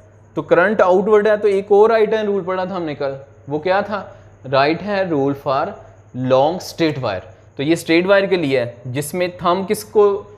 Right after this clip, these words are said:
शो करता है? करंट को। तो करंट को, करंट आउटवर्ड है तो थंब आउटवर्ड रखा, और मग-, और, अ, फिंगर्स को क्या कर लेंगे? कर्ल करेंगे।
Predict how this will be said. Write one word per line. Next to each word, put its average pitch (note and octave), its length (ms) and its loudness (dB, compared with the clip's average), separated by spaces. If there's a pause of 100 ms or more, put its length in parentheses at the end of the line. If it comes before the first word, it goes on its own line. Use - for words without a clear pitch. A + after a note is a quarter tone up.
(200)
शो E3+ 180 -2
करता F3 280 0
है? F#3 120 -4
करंट D3+ 280 2
को। G#2+ 300 -4 (220)
तो D3 60 -8
करंट E3+ 340 0
को, G#3 300 4 (260)
करंट F3+ 300 0
आउटवर्ड G3 460 2
है G#3+ 60 4
तो G#3 100 -4
थंब F3 300 -4
आउटवर्ड F3+ 400 2
रखा, E3+ 520 -2 (180)
और C#3+ 60 -2
मग-, D3+ 300 -4
और, D#3 360 2
अ, D3 80 0
फिंगर्स E3 420 -4
को G3+ 120 -2
क्या G#3 180 2
कर G3 180 2
लेंगे? C#3 280 -2 (360)
कर्ल F3+ 280 0
करेंगे। C#3+ 580 -2